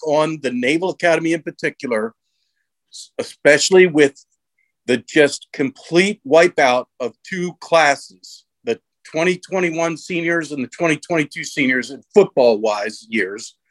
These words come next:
was dramatic. And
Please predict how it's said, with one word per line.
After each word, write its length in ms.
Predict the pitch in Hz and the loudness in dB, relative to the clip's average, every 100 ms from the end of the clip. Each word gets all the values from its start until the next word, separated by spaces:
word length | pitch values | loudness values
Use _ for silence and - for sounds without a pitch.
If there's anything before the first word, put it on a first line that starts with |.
| _ _ _ _ _ _ _ _ | _ _ _ _ _ _ _ _
was 280 | 143 165 - - | 2 2 0 -2
dramatic. 640 | 160 170 190 214 131 143 _ _ _ _ _ | 2 4 6 6 4 2 _ _ _ _ _
And 420 | 143 147 151 165 | -2 -2 -4 -6